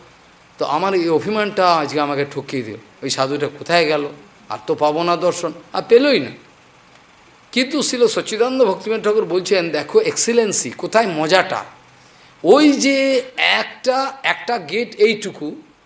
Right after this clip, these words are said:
সেই গেটের সামনে দিয়েই যদি কোনো ব্যক্তি চলে যায়, কতক্ষণ লাগবে? সেই সময়টুকু খালি দেখেছিল, আর তাকে কীর্তন করতে, সেটা তার জীবনে বৃথা হয়নি।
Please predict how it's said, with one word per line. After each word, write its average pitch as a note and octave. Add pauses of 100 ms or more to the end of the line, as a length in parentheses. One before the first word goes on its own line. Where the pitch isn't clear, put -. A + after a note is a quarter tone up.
(880)
সেই A3
গেটের A3+
সামনে F#3
দিয়েই A#3
যদি A3
কোনো G3+
ব্যক্তি G3+
চলে G3
যায়, G3
কতক্ষণ G#3+
লাগবে? G#3 (2250)
সেই B3+
সময়টুকু A#3
খালি A3+
দেখেছিল, G3+
আর F3
তাকে F3+
কীর্তন G3+
করতে, D#3 (640)
সেটা A3
তার G#3+
জীবনে F#3
বৃথা D#3+
হয়নি। B2